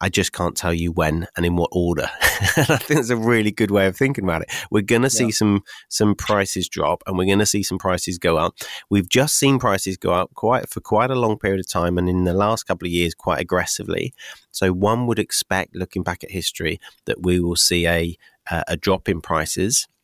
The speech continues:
Speaker 1: Let's just start with that as a premise, Ian, that, you know, that we, one would expect that given the last hundred years of, of U K property prices.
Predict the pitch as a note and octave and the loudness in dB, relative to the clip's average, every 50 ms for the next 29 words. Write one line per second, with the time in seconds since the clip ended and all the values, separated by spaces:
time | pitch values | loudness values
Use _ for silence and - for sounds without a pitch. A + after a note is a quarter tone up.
0 | _ - A#2 A2+ - - C3 - - - - A#2 A2+ F#2+ - G2+ F2+ G2 F#2 D2 | _ -2 0 0 2 2 2 2 2 2 2 2 2 2 0 -2 -4 -2 -2 -2
1 | C2 F2 F2 F2+ - - - F#2 D#2+ D#2+ D#2 D2+ - - E2+ D#2+ D#2+ E2+ F#2+ G2 | -4 -4 -8 -8 -8 -4 -4 -2 0 0 -2 -2 -2 -2 0 0 0 2 2 2
2 | F2 - _ - F2+ F#2+ E2+ E2+ F2 - - - F#2 F2+ E2+ F2+ F#2 F#2+ G2 G2 | 0 0 _ -4 -2 0 2 2 0 0 -2 -2 0 -2 0 2 2 4 4 4
3 | F#2+ - F2+ - - - - F#2 - - - - E2 - - - - E2+ F#2+ F#2+ | 2 2 0 -4 -4 -4 -4 -4 -4 -4 -4 -4 -4 -4 -6 -8 -8 -4 -2 0
4 | F#2 F2 F2 E2+ - - - F2+ F2+ E2+ E2 D#2 - F2 E2+ E2+ E2+ D#2+ E2 F2 | 0 2 0 0 -2 -2 -2 0 0 -2 -2 -4 -2 0 0 0 0 0 -2 -2
5 | E2+ E2+ E2 - - - E2+ D#2+ - - - - - F#2 F2 - F#2 E2 - - | -4 -4 -6 -10 -12 -12 -12 -12 -12 -14 -16 -12 -8 -8 -6 -4 -4 -4 -2 -4
6 | F#2 - - - - - E2 D#2 - - - - G#2 | -6 -6 -6 -10 -8 -6 -6 -6 -6 -8 -10 -12 -14